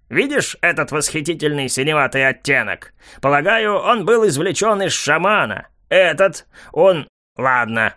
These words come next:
просто тут самый большой. Этот, у него очень интересная форма.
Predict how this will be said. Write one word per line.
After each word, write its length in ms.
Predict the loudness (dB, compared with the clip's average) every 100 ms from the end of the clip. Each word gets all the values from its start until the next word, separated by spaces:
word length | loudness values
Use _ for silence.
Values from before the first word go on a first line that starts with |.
| -2
просто 320 | -2 0 -2
тут 160 | -2
самый 260 | 0 0 0
большой. 640 | 0 0 0 0 0 -4 _ _ _ _
Этот, 580 | 0 2 2 -2 -4 -14 _ _ -6
у 60 | 0
него 240 | 2 2
очень 400 | 2 0 0 0
интересная 640 | 0 0 2 2 2 0 0
форма. 560 | 2 2 2 0 -6